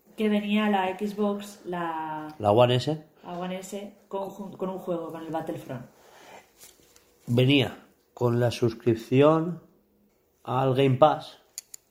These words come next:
Speaker 2: y, y me ofrecieron por un euro el Game Pass hasta junio. Y, y luego venía un mes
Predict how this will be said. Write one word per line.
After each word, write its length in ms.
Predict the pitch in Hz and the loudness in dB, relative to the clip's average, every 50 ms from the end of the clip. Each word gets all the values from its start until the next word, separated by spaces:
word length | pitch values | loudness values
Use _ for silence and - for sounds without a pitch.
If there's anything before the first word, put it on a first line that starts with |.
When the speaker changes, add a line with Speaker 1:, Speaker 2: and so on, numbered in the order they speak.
| _ _ _ _ _ _ _ _ _ _ _ _ _ _ _ _ _ _ _ _ _ - | _ _ _ _ _ _ _ _ _ _ _ _ _ _ _ _ _ _ _ _ _ -4
Speaker 2:
y, 760 | 127 127 127 127 120 117 117 117 113 113 110 110 - - - - | 0 0 2 2 2 2 2 2 2 2 0 -2 -4 -6 -10 -8
y 280 | - 110 110 107 104 98 | -4 -4 -2 -2 -2 -4
me 320 | 98 101 101 101 98 98 | -4 -2 -2 -2 -2 -4
ofrecieron 580 | 98 98 98 - 113 107 - 113 113 123 127 120 | -6 -6 -4 -6 -6 -2 0 2 2 2 2 2
por 140 | - 110 110 | 2 2 2
un 120 | 113 117 | 2 2
euro 400 | 117 120 123 127 127 131 135 135 | 4 4 6 6 6 6 6 6
el 120 | 123 110 | 4 2
Game 160 | 101 107 107 104 | 0 0 -2 -2
Pass 180 | 101 110 110 | -2 -2 -4
hasta 200 | 120 - - 104 | -4 -4 -6 -6
junio. 500 | - - 151 175 190 156 104 - - - _ _ _ _ _ _ _ _ _ _ _ _ _ _ _ _ _ _ _ _ _ _ _ _ _ _ _ | -2 0 0 2 2 0 -2 -4 -10 -20 _ _ _ _ _ _ _ _ _ _ _ _ _ _ _ _ _ _ _ _ _ _ _ _ _ _ _
Y, 480 | - 139 139 135 131 123 120 117 117 113 110 - - | 2 4 4 6 6 6 6 4 4 4 2 0 0
y 80 | 117 123 | 2 4
luego 260 | 127 123 127 127 135 | 6 6 6 6 6
venía 400 | 131 135 131 127 135 135 139 151 | 6 4 4 4 4 2 2 0
un 340 | - - 123 123 120 120 120 | 0 0 -2 0 0 0 2
mes 460 | 117 127 139 147 147 - - - _ | 2 2 0 0 -4 -8 -14 -18 _